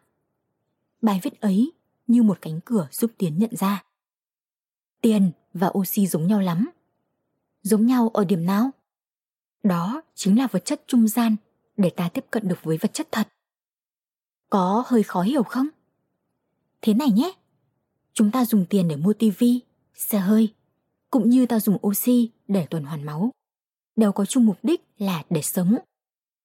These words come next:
Nếu trao đổi một chút, ta thấy oxy chính là tiền.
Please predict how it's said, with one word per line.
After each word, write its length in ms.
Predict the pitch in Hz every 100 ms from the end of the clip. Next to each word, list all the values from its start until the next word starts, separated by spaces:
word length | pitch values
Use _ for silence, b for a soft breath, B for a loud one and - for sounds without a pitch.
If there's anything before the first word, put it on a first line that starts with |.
| _ _ _ _ _ _
Nếu 420 | 214 214 233 320 -
trao 200 | 214 190
đổi 140 | 202
một 180 | 160 -
chút, 240 | 302 392 _ _ _ _ -
ta 100 | 269
thấy 460 | 233 208 220 302 - -
oxy 320 | 196 - 214 -
chính 240 | 196 214
là 80 | 302
tiền. 300 | - 202